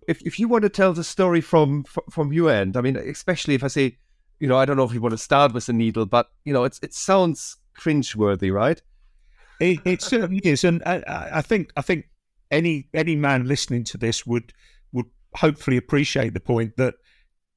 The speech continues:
Speaker 2: there's certain things you'll do in life that a, a week before, a month before, a year before, or whatever, you would never have considered doing. And, and the injections
Speaker 1: Yeah.
Speaker 2: are, are, are an excellent example of that,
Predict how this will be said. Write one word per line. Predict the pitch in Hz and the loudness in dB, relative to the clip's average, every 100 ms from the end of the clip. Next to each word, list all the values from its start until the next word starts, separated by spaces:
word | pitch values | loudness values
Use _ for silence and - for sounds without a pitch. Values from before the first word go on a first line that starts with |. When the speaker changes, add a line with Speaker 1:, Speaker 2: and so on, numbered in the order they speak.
| _ | _
Speaker 2:
there's | 117 143 - | 0 2 2
certain | - 180 151 139 | 4 2 2 -4
things | 147 135 120 | -2 0 0
you'll | 131 | 0
do | 120 143 135 | 0 0 2
in | 110 90 | 0 -2
life | 82 76 101 - - - _ - | -2 -2 -4 -6 -18 -20 _ -2
that | 123 123 _ _ _ - | -2 -2 _ _ _ -6
a, | 120 - | -6 -4
a | 117 | -2
week | 127 143 - | 0 0 -2
before, | - 113 123 127 117 | -4 -2 0 2 0
a | |
month | 113 123 - | 0 -2 -6
before, | 123 127 123 | -4 0 0
a | |
year | 101 127 123 | 2 2 2
before, | 110 117 110 | -2 0 2
or | 110 | 2
whatever, | 110 113 110 | 0 -2 -2
you | 113 120 | -2 -2
would | 120 117 | -2 -2
never | 127 120 113 | -2 0 -2
have | - | -2
considered | 113 - 135 95 92 | -4 -2 -2 -4 -4
doing. | 90 71 80 _ _ - | -4 -4 -8 _ _ -4
And, | 117 113 | -4 -2
and | - 120 | -2 0
the | 117 | 0
injections | 117 170 156 127 131 98 104 | 0 0 -2 -2 -2 -4 -4
Speaker 1:
Yeah. | 101 107 | -4 -4
Speaker 2:
are, | 104 101 | -2 -2
are, | - | -2
are | 107 98 | -2 -2
an | 104 - _ - | -6 -10 _ -4
excellent | 135 - 110 98 | -4 -4 -6 -6
example | 92 139 131 - 92 | -2 0 0 -2 -4
of | 78 | -4
that, | 69 | -6